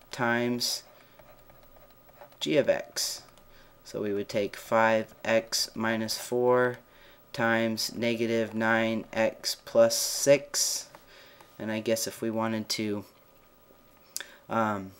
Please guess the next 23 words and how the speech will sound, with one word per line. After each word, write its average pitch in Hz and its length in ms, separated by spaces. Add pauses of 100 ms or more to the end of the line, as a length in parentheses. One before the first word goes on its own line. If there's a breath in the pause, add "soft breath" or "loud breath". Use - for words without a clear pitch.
(120)
make 120 220
that - 240
look 117 180
a 113 60
little 123 280
nicer, 113 440
we 120 80
could - 180
foil 120 400
that 107 220
out 107 440
and 107 160
simplify 113 580
it 117 260
to 113 100
be 104 320
negative 113 640
forty-five 110 960 (800 loud breath)
x - 260
squared 120 640 (1040 loud breath)
plus 113 300
thirty 117 420
x. - 640